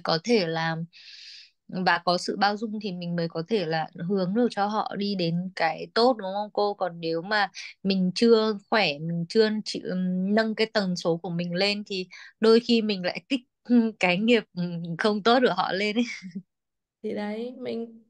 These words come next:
Speaker 2: mình mới bảo là cái chạm dừng chân của mình phải rộng lớn đó.
Speaker 1: Dạ.
Speaker 2: Ừ, cái sự chứa đựng con người của mình đó. Và mình đang, ừ, cái nhận thức nội tâm của mình về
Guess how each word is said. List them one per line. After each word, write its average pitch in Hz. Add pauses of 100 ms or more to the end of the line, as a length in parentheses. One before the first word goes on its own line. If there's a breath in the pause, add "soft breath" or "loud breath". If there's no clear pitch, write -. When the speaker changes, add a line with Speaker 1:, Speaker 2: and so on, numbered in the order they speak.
Speaker 2:
mình 220
mới 226
bảo 226
là 190
cái 233
chạm 214
dừng 214
chân 214
của 220
mình 214
phải 220
rộng 208
lớn 165
đó. 294 (580)
Speaker 1:
Dạ. 170 (420)
Speaker 2:
Ừ, 214
cái 233
sự 214
chứa 156
đựng 220
con 220
người 233
của 214
mình 226
đó. 285 (160)
Và 226
mình 226
đang, 220 (300)
ừ, 240
cái 240
nhận 220
thức 302
nội 233
tâm 220
của 208
mình 233
về 233